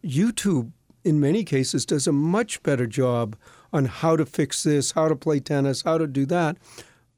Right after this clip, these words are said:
On the other hand, it opens up the world to what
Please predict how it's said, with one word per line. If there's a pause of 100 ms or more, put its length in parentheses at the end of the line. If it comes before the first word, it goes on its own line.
(120)
On
the
other
hand,
it
opens
up
the
world (720)
to
what